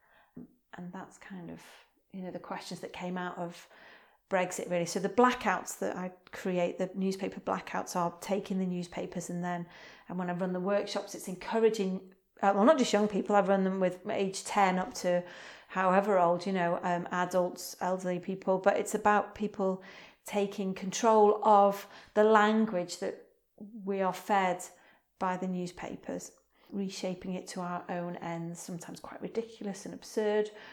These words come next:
poems, sometimes quite subversive, but it's about hopefully people feeling in the workshops they can take control of the language.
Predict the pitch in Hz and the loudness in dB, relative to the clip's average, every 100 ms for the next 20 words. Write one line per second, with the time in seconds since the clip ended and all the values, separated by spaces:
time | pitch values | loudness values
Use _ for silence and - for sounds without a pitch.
0 | - - 202 196 180 - 185 180 180 - | -18 -2 0 0 -2 -8 -10 -8 -10 -12
1 | - - 180 180 196 190 190 190 185 - | -14 -10 -10 -4 0 0 0 -4 -4 -6
2 | 175 - 190 190 185 - - - - - | -8 -8 -4 -2 -2 -4 -12 -20 -20 -20
3 | _ - 214 196 180 170 - 190 185 175 | _ -4 -4 -4 -6 -8 -8 -12 -12 -8
4 | 185 180 180 180 180 175 - 180 175 190 | -6 -4 -4 -2 -4 -6 -8 -10 -8 -8
5 | 185 - - - 180 180 180 175 175 175 | -8 -8 -10 -6 -4 -4 -6 -8 -8 -6
6 | 175 170 | -8 -8